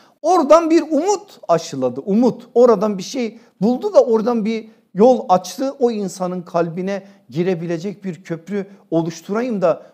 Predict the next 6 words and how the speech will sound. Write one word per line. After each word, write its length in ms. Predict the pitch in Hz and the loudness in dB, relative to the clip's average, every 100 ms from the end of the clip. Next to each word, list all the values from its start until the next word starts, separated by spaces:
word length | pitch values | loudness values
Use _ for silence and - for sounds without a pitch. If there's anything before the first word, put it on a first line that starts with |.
| _ | _
o 140 | 214 | 0
insana 680 | 240 196 175 - 160 156 143 | 0 -4 -6 -8 -8 -8 -6
iman 340 | 165 170 196 208 | -4 -2 0 0
adına 480 | 170 147 143 127 | -2 -4 -4 -6
bir 40 | 143 | -8
şeyler 480 | - 165 190 202 | -8 -8 -6 -10